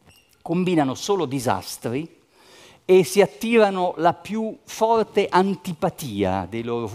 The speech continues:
cugini africani. Allora, la, la mia prospettiva sull'Africa è anche influenzata dal fatto di vivere a New York, perché a poca distanza da casa nostra c'è un quartiere chiamato Little Senegal,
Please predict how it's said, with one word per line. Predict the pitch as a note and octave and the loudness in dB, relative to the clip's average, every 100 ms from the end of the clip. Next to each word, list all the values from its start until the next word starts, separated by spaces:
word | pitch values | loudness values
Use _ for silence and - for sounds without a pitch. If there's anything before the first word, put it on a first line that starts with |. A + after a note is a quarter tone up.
| - | -12
cugini | A#2+ G#2 G#2 G2 | -12 -10 -8 -8
africani. | - F#2+ - D2+ B1 _ _ _ _ _ _ _ _ | -8 -12 -10 -12 -14 _ _ _ _ _ _ _ _
Allora, | G3 F#3+ G#3 | 2 6 6
la, | - | 4
la | G3+ | 4
mia | A#3 B3 E3+ - - _ | 4 2 0 -10 -20 _
prospettiva | G3+ A3+ - G#3+ G3+ - C4 A3+ | 4 4 4 2 2 0 0 0
sull'Africa | - F#3 G3+ A#3 - G3 F#3+ F3+ | 0 0 4 4 2 0 2 2
è | A3 | 4
anche | C#4+ D4+ C#4 | 4 2 2
influenzata | G#3 E3 F3 E3+ D#3+ - F3 E3 | 0 -2 -4 -2 -2 0 -2 0
dal | D3 | -2
fatto | B2+ E3+ - C#3 | 0 -2 -2 -6
di | C3+ | -6
vivere | D#3 C#3 A#2+ B2+ | -4 -2 -2 -2
a | C#3 | -2
New | C#3 | 0
York, | B2 G2+ G2 G#2+ - G3 G3 _ _ - - - _ | -2 -4 -6 -8 -8 -10 -10 _ _ -20 -20 -20 _
perché | - E3+ A3 G#3+ | -2 2 4 4
a | - | 2
poca | - - C4+ C4 G#3 | 0 4 4 6 0
distanza | F3+ - - G3 G3 - E3+ | 0 -2 4 4 4 2 2
da | D3 | 4
casa | F#3 E3+ D#3+ | 4 6 6
nostra | D3+ C3+ - - B2 A2 F#2+ - _ _ _ | 4 0 -4 -4 0 0 -2 -10 _ _ _
c'è | - G3+ | -2 0
un | G3+ | 2
quartiere | - F#3 - G#3+ G#3 E3+ | 2 2 2 2 4 4
chiamato | E3 E3 F3 E3+ - D#3+ D3+ | 2 2 4 2 2 -4 -2
Little | E3 A3 C4+ - G3+ F3+ - | 0 2 2 2 2 0 -4
Senegal, | - A#3 F#3+ C3+ G#2+ A2+ D3 | 4 6 6 4 4 2 0